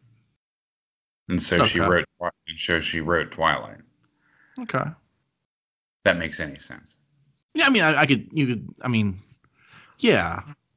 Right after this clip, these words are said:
Speaker 2: to a certain extent. I mean, I, I, I mean, yeah.
Speaker 1: I mean, Twilight's based off, not based off True Blood, but
Speaker 2: Inspired
Speaker 1: you know
Speaker 2: by.
Speaker 1: what I mean. Yeah.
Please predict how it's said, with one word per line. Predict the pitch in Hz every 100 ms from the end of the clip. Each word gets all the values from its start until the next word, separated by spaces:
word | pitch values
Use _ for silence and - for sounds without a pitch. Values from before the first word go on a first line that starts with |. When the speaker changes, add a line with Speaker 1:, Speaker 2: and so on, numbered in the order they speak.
| _ _ _
Speaker 2:
to | -
a | 156
certain | - 165 123
extent. | 98 - - 160 120 101 - 113 - _ _ -
I | 135
mean, | 123 110 98 101 _ _ _ _ _ _ _ _ _ _ _ _ _ _ _ _ -
I, | 123 139
I, | 139 135 -
I | 127
mean, | 127 107 101 - -
yeah. | 131 110 90 85 - _ _ _ _ _ _ _ _ _
Speaker 1:
I | 110
mean, | 107
Twilight's | 107 113 98 82
based | 78 90 82 -
off, | 73 73
not | 90 107 82
based | 87 87 82 76
off | 71 -
True | - - - - 78
Blood, | 69 73 73 71 -
but | 69 - _ _ _ _ -
Speaker 2:
Inspired | 147 - 127 107 107
Speaker 1:
you |
know | 92
Speaker 2:
by. | 78
Speaker 1:
what | 71
I | _
mean. | _ _ _ _ _ _ _
Yeah. | 101 87